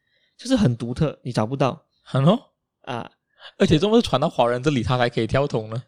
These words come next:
Speaker 1: 而且他一上身了过后，对不对？
Speaker 2: 哈。
Speaker 1: 他讲马来话的哦。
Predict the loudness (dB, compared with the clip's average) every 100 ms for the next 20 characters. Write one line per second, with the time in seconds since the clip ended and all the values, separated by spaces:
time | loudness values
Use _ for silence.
0 | -10 -8 -6 -8 -10 -8 -4 -2 -2 2
1 | 4 4 2 2 4 4 4 4 2 -2
2 | -6 -6 -8 _ -4 0 0 0 2 4
3 | 6 4 4 2